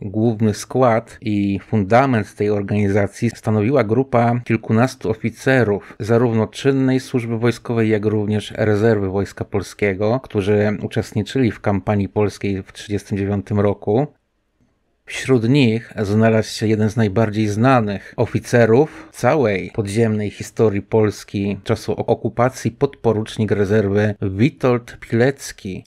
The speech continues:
który stał się jednym z najbliższych współpracowników Włodarkiewicza.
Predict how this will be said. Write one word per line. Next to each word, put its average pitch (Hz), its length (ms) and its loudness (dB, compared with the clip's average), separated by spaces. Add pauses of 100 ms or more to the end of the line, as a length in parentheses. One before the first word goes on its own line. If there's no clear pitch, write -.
który 113 800 4 (160)
stał 117 340 0
się 113 460 0
jednym 113 400 2
z 101 80 -4
najbliższych 113 600 0
współpracowników 110 1120 -2
Włodarkiewicza. 107 1000 0